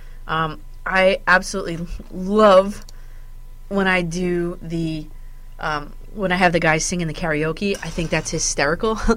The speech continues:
<laughs> I think they enjoy it too, 'cause it's just something different. You know, it's just something different that these guys, they're asked the same questions day in and day out. And you saw it in the Super Bowl with, um, with Cam Newton.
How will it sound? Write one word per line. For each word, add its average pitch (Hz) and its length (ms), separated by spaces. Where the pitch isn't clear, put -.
<laughs> - 280
I 202 100
think 214 160
they 185 200
enjoy 214 300
it 240 140
too, 233 180
'cause 185 160
it's 170 140
just 269 160
something 220 280
different. 190 420
You 180 80
know, 165 100
it's 165 140
just - 120
something 220 300
different 185 360
that 156 120
these 160 180
guys, 156 320
they're 254 300
asked 226 160
the 160 80
same 170 200
questions 156 380
day 165 160
in 160 80
and 151 120
day 151 140
out. 156 120
And 196 80
you 262 80
saw 262 180
it 254 60
in 254 80
the 254 80
Super 269 240
Bowl 180 260
with, 175 220
um, 165 240
with - 180
Cam 214 240
Newton. 226 340